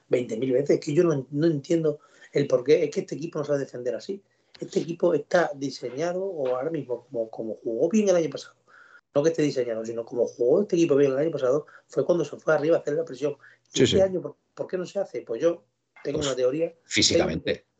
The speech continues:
Speaker 1: Tengo, te-, tengo
Speaker 2: Yo
Speaker 1: una
Speaker 2: creo que es un
Speaker 1: teoría.
Speaker 2: tema físico.
Speaker 1: Vamos a ver. A nosotros,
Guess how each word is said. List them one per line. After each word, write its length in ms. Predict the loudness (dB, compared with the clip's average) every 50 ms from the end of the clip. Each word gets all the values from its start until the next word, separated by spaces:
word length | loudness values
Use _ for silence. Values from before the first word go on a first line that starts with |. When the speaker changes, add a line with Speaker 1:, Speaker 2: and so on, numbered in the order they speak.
| _
Speaker 1:
Tengo, 240 | -4 -4 -4 -4 -6
te-, 100 | _ -10
tengo 120 | -6 -2 0
Speaker 2:
Yo 60 | 2
Speaker 1:
una 0 |
Speaker 2:
creo 20 |
que 40 | 2 2
es 60 | 2
un 140 | 0 -4 -2
Speaker 1:
teoría. 140 | -4 -4
Speaker 2:
tema 80 | -6 -6
físico. 360 | -6 -4 -4 -4 -6 -6 -10 -12
Speaker 1:
Vamos 180 | -12 -10 -8
a 20 | -6
ver. 180 | -8 -8 -8 _ _ _ _ _ _ _ _ _ _ _ _ -14
A 60 | -12
nosotros, 540 | -12 -10 -6 -4 -4 -4 -2 -2 -4 -4 -4